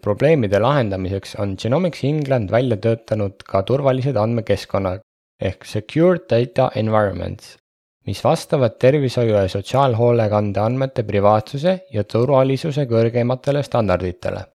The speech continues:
Need keskkonnad võimaldavad heaks kiidetud kasutajatel pääseda andmetele ligi ja neid analüüsida, ilma et andmed lahkuksid turvaliselt platvormist.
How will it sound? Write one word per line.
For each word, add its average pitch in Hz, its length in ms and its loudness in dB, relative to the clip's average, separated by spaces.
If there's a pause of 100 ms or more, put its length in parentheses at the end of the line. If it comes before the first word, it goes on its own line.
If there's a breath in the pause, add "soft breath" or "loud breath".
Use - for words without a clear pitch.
(480)
Need 170 320 4
keskkonnad 123 560 2
võimaldavad 110 640 2
heaks 170 320 2
kiidetud 101 480 0
kasutajatel 131 720 -4
pääseda 123 480 2
andmetele 98 480 -2
ligi 113 320 -4 (240)
ja 104 80 -4
neid 143 160 0
analüüsida, 95 720 -2 (240)
ilma 139 400 2
et - 100 -12
andmed 131 300 -2
lahkuksid 113 560 -4
turvaliselt 147 640 0
platvormist. 101 720 -2